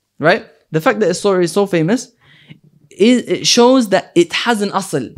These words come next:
that no doubt it happened. But some of the details that were mentioned in some of the narrations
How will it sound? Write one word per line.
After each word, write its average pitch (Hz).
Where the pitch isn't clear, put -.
that 120
no 214
doubt 226
it 160
happened. 139
But 226
some 240
of 214
the 196
details 240
that 175
were 190
mentioned 214
in 170
some 285
of 254
the 220
narrations 233